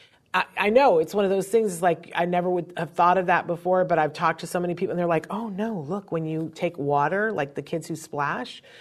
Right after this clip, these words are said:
sometimes it's the way it feels, but sometimes it's the colors. If you ask Wyatt Jackson, who paints all the time, and he loves to splash, and he says, "Because I get to see the colors,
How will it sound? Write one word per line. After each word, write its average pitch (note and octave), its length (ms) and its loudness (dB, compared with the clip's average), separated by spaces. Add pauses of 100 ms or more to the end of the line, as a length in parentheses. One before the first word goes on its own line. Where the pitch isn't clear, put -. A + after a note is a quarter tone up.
(160)
sometimes A#3+ 920 0
it's G#3 260 2
the F#3+ 120 -2
way F3+ 180 0
it D#3+ 120 -4
feels, G#3 440 0
but - 160 -6
sometimes G#3 480 -6
it's - 160 -14
the F#3+ 100 -6
colors. - 720 -6 (260)
If - 60 -16
you A3 100 4
ask A3 220 4
Wyatt F#3+ 380 4
Jackson, E3+ 540 0
who D#3 120 -8
paints G3+ 520 -6
all E3+ 220 -2
the D#3+ 100 -4
time, G3 380 -2
and D3 120 -6
he E3+ 180 -6
loves D#3+ 280 -2
to G3 100 -6
splash, F3+ 600 -4
and D#3 120 -8
he E3 100 -8
says, E3 320 -2 (300)
"Because F#3 200 -2
I F#3+ 60 0
get F#3+ 160 -4
to F#3 100 -6
see G3 360 -10
the F3+ 100 -6
colors, - 720 -8